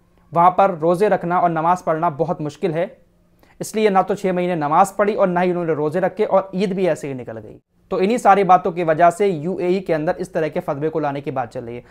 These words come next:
तो क्या कोई ऐसी कंडीशन बन सकती है फतवे में कि छः महीने तक आप एक यात्रा पर जा रहे हैं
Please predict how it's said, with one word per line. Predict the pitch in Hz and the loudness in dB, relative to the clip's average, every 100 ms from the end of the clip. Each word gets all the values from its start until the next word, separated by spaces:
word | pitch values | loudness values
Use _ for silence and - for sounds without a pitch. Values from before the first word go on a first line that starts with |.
| - - - | -20 -10 -4
तो | |
क्या | - 226 | 4 6
कोई | 226 226 | 6 6
ऐसी | 208 190 220 | 4 2 -2
कंडीशन | 190 175 175 208 | 0 2 2 0
बन | 160 208 | 0 0
सकती | 208 - 220 | -2 -4 -2
है | 233 | 0
फतवे | 226 220 | 0 0
में | 220 202 | 0 -2
कि | 170 139 - _ _ | -2 -4 -6 _ _
छः | - 214 | -2 0
महीने | 180 170 190 | 0 -2 -2
तक | 170 131 - _ _ _ _ - | -4 -6 -8 _ _ _ _ 2
आप | 165 | 2
एक | 196 | 2
यात्रा | 160 160 - 202 | 0 0 2 2
पर | 196 | 2
जा | 160 151 | 2 0
रहे | 147 | 0
हैं | 147 180 | -4 -8